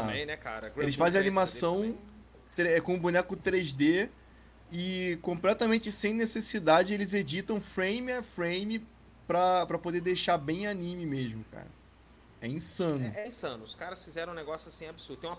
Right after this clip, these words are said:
Speaker 1: tem uma, pra quem, pra quem manja de inglês, tem a palestra dos caras na, na G D C. dois mil e vinte e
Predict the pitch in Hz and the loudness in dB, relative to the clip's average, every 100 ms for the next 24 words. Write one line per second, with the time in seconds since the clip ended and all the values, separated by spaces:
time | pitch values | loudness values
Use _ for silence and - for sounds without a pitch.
0 | - - 170 165 - 151 175 165 147 139 | -10 -8 -6 -8 -10 -12 -10 -12 -12 -14
1 | 160 151 151 143 143 127 147 151 143 139 | -12 -8 -8 -8 -10 -8 -8 -8 -14 -12
2 | 131 131 143 127 - 127 120 117 123 117 | -12 -14 -16 -20 -12 -10 -8 -10 -12 -12
3 | 113 113 123 117 - - 131 131 - - | -12 -14 -14 -14 -14 -12 -10 -10 -12 -20
4 | - - - 135 139 139 127 147 - - | -20 -20 -12 -10 -10 -14 -16 -18 -18 -16
5 | 139 | -16